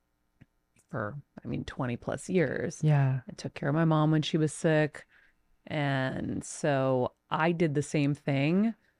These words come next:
Speaker 1: and Kevin as well with his dad and his family. So, and then of course with mine too. Um, it was a role that I really loved,
Speaker 2: Mm-hmm.
Speaker 1: taking care of them. Um,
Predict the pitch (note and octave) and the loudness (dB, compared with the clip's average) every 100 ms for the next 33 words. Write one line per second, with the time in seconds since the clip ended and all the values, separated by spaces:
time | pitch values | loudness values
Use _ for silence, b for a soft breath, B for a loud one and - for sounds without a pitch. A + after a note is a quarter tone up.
0 | _ _ - C#3 - C#3 C3+ D3 D#3 C#3+ | _ _ -4 -2 -2 -2 0 0 0 -2
1 | C#3+ C3 B2+ C#3 E3 F#3 - C3+ - D3+ | -2 0 2 2 2 0 -2 -4 -2 -2
2 | C#3 - D3 C#3 D3 E3 E3+ - C#3 C3+ | -4 0 0 2 2 0 -2 -2 -2 0
3 | C3 C#3+ C3+ C3+ - - E3+ D#3 C#3+ D#3 | -2 -2 -2 -4 -10 -14 -6 -2 0 0
4 | F3 - D#3 C#3 B2+ - - D3+ C#3 C3 | 0 0 2 2 0 -6 -4 0 0 -2
5 | - B2 - - B2 B2 - D#3 B B | -2 -6 -6 -4 -2 -2 -2 -2 B B
6 | B B - D#3+ D3+ C#3 C#3 D3 _ _ | B B -2 2 4 2 2 -2 _ _
7 | _ _ _ _ _ _ _ _ _ - | _ _ _ _ _ _ _ _ _ 0
8 | E3 D3+ D3+ D#3 D3 D3+ D3 C#3+ C#3+ C#3+ | 2 4 2 2 4 4 4 4 4 4
9 | C#3 C#3+ C#3 C3 B2 C#3 F3+ - G#3+ C#3 | 2 2 0 0 0 -2 -4 -6 0 4
10 | B2+ B2+ C#3+ E3+ _ - F3 F3+ E3+ F#3 | 4 4 4 0 _ -2 0 0 2 2
11 | F3+ G#3 G#3 A3+ A#3+ - _ _ _ _ | 2 0 0 2 0 -2 _ _ _ _
12 | _ - C#3+ C3+ C3+ C3 C3+ C#3 C#3 | _ -6 -2 -2 -2 -2 -4 -4 -6